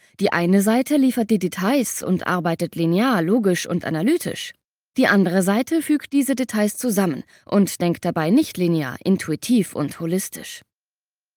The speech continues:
Auch unsere Reaktionen auf bestimmte Situationen zeigen Anteile beider Hälften.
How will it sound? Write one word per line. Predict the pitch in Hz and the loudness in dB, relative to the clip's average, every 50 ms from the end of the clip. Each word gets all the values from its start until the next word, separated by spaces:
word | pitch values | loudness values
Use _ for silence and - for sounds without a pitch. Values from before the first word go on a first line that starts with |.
| _ _ _ _ _ - | _ _ _ _ _ 0
Auch | 247 302 339 - - - | 2 2 2 2 -2 -2
unsere | - 302 285 262 269 254 226 233 233 208 | 0 2 2 2 2 2 2 2 2 4
Reaktionen | 262 220 208 196 - - - 240 226 240 254 294 302 | 4 4 2 2 -2 -2 2 4 4 6 6 4 4
auf | - - 254 - | 2 0 -4 -2
bestimmte | - 262 226 - 254 247 247 - 254 240 | -2 -4 -2 0 0 -2 0 0 0 0
Situationen | 226 233 - 262 277 247 - - 214 220 208 196 175 139 - - | 0 0 -2 -2 -2 -2 -2 0 2 4 4 4 4 2 -2 -4
zeigen | - - 180 180 170 180 - | -6 -2 -2 0 0 0 0
Anteile | - 165 180 175 - 196 208 214 226 220 | 0 0 -2 -2 0 0 2 2 2 2
beider | 190 190 190 208 190 180 | 0 0 0 0 0 0
Hälften. | 160 160 170 - - - - - - - - | -2 -4 -6 -10 -12 -14 -14 -14 -16 -16 -16